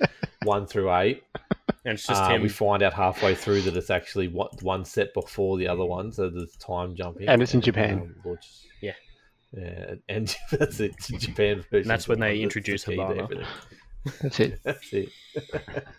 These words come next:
Speaker 2: Uh, yes, Ghost Recon's getting thrown around in chat. Um,
Speaker 3: Yeah, that would actually be
Speaker 2: I,
Speaker 3: pretty good for a T V series.
Speaker 2: I,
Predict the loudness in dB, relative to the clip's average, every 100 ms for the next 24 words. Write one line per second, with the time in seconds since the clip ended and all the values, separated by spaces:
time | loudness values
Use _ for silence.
0 | -20 -20 -20 _ _ -10 -8 -6 -8 -10
1 | -12 -16 -20 _ 2 2 2 4 4 4
2 | -2 -2 -4 -4 -4 -4 -4 -4 -4 -2
3 | -4 -4 -6 -10 -8 -6 -6 -8 -14 -8
4 | -6 -4 -4 -2 -4 -4 -2 -2 -2 -2
5 | 0 2 2 -2 -8 -8 -6 -6 -6 -10
6 | -10 -10 -12 -16 _ _ _ _ -20 -20
7 | _ _ _ -10 -6 -4